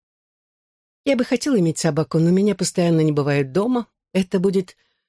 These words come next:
несправедливо по отношению к бедному животному». «Положа руку на сердце, я даже не знаю, что со мной было бы, если бы не он».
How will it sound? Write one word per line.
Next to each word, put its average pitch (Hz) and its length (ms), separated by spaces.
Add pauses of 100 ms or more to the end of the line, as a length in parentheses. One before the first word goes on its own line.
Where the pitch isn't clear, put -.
(120)
несправедливо 247 640
по 165 120
отношению 165 500
к 147 40
бедному 151 320
животному». 139 600 (1200)
«Положа 139 340
руку 135 260
на 135 160
сердце, 147 360
я 139 120
даже 143 220
не 147 140
знаю, 139 260
что 143 380 (240)
со 156 160
мной 143 200
было 170 280
бы, 139 100
если 139 220
бы 143 180 (540)
не 170 180
он». 143 340